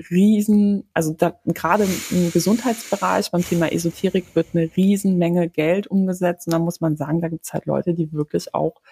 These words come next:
krass geschädigt werden dadurch, weil behan-, weil, ähm, Erkrankungen falsch behandelt werden, weil sie zu spät behandelt werden oder weil Leute im schlimmsten Fall dann halt, ja,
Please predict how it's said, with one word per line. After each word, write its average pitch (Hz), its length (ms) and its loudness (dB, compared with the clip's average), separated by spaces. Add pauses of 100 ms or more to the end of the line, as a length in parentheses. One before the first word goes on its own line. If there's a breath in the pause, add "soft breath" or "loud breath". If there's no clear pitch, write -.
(440 soft breath)
krass - 480 -2
geschädigt 196 680 2
werden 139 280 -2
dadurch, 170 540 -2
weil 160 400 0 (380 soft breath)
behan-, 165 340 0 (640)
weil, 175 540 0
ähm, 165 220 -2
Erkrankungen 165 560 -2
falsch 180 440 -2
behandelt 190 580 -2
werden, 175 420 0 (260 loud breath)
weil 165 140 2
sie 156 120 0
zu - 140 -6
spät 185 480 2
behandelt 190 560 2
werden 180 240 2
oder 202 480 0
weil 160 180 0
Leute 160 280 -4
im 170 120 -4
schlimmsten 170 480 -4
Fall 170 260 -2
dann 175 260 -2
halt, 196 220 -4
ja, 226 260 -2